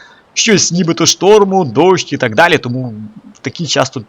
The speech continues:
абсолютно нічого не видно. Це хто у нас? Це у нас шведи, так що можна собі спокійно іти. Так, там в далечині Великобританія. Великобританія зараз на даний момент тут являється нібито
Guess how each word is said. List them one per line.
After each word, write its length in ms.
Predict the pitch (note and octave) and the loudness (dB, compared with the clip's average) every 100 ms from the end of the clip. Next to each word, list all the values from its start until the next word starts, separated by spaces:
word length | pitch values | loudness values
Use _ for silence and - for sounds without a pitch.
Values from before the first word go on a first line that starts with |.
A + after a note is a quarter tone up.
| - | -16
абсолютно 400 | A#2+ D#3 C3 C3 | -14 -12 -10 -8
нічого 240 | A#2+ C3 | -6 -6
не 60 | C3+ | -4
видно. 240 | B2+ G#2 | -4 -6
Це 240 | - F3+ F3 | -4 -4 -4
хто 240 | - B2 | -2 -2
у 40 | |
нас? 180 | G#2+ - | -2 -6
Це 140 | - A#2+ | -6 -6
у 80 | |
нас 120 | A2+ B2 | -4 -4
шведи, 400 | - G3+ G#3 E3+ | 0 0 0 -4
так 180 | A2 | -6
що 120 | - G#2+ | -10 -10
можна 260 | G#2+ G#2 | -10 -10
собі 160 | - A#2 | -12 -14
спокійно 460 | - A2+ A#2 G#2+ G#2+ _ _ _ _ _ _ _ _ _ _ - | -14 -12 -10 -12 -14 _ _ _ _ _ _ _ _ _ _ -10
іти. 460 | C#3 C#3 - G3 G#3+ - _ _ _ _ _ _ _ _ | -10 -8 -2 0 0 -8 _ _ _ _ _ _ _ _
Так, 240 | F#3+ - | -16 -16
там 340 | - C3 A#2+ G#2 | -8 -4 -4 -6
в 240 | G2+ _ | -14 _
далечині 580 | D3 D#3 - F3 C#3+ A2+ | 0 0 -2 0 0 0
Великобританія. 920 | A#2+ D3 D3+ D#3+ - F#3+ G#3 G3 C#3 A2+ | 0 0 0 0 2 2 2 4 2 2
Великобританія 720 | C#3+ E3 A3 G#3+ A3 E3 C3 A#2 | -4 0 2 2 4 4 4 4
зараз 320 | E3 C3+ - | 4 2 0
на 60 | |
даний 160 | C#3 D3 | 0 0
момент 300 | D#3 D3 A#2 | 0 0 0
тут 220 | B2+ - | -6 -8
являється 680 | A2+ A2+ B2+ B2+ A2 - G#2 | -6 -4 0 0 0 -2 -10
нібито 480 | A2 G#2+ G#2+ A2+ | -8 -10 -8 -6